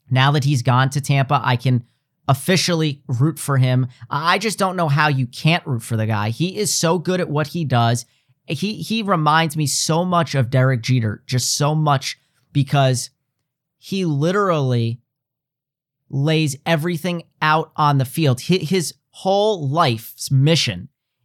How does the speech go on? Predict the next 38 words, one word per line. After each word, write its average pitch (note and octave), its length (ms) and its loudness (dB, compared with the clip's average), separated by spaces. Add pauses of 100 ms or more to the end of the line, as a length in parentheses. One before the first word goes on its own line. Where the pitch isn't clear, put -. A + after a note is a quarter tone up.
is D#3 260 0
his, D#3 320 -2 (540)
is D3 180 2
his D#3 200 0
sport. F#3+ 400 -4 (600)
A-, D3 40 0
and D3 260 0
that's D3+ 240 0
what F3+ 140 -4
was E3+ 140 -2
so D#3+ 180 0
great D3+ 300 -2
about D3+ 300 0
Derek D3+ 260 -2
Jeter, C3 260 0
because B2 280 0
while C3 160 0
other D#3 240 0
guys C3+ 320 2
are B2 100 2
out B2 240 0
partying C3 580 2 (220)
or C3+ 160 4
at A#2+ 100 0
strip - 480 -2
clubs A2+ 500 -2 (200)
or C#3+ 380 2 (220)
have, D3+ 300 -2 (160)
are D3 160 2
in E3 120 2
the D3 100 0
tabloid, D3+ 600 2 (220)
Derek E3+ 320 0
Jeter D3+ 280 -2
did C#3 220 2
none C#3 260 2
of C3 120 2
that. F#2+ 280 -8